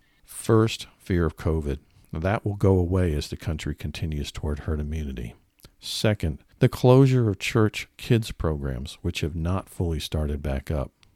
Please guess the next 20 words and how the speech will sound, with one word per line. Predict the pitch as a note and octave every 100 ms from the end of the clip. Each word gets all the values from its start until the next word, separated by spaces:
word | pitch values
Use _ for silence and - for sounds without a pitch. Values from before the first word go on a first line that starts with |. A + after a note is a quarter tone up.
| _ _ _
Third, | - G2 E2 D2 - _ -
a | G2+
pattern | - A2+ A#2+ B2 A2
of | F2+ F2+
laziness | G2 A2 A2 F#2 D2 B1 - - -
that | -
stressed | - - F#2+ F#2 G#2
out | G2 -
families | F#2+ E2+ D#2 D2
have | - D2+
settled | - E2+ F2 E2+
into, | D#2+ D#2+
preferring | D2 F#2 - F2+ F2
to | D#2+
stay | - E2+
at | D#2+
home | - G2+ F#2 D2+
rather | D2 D2+ C#2+
than | D2
return | D2 D2 - D2+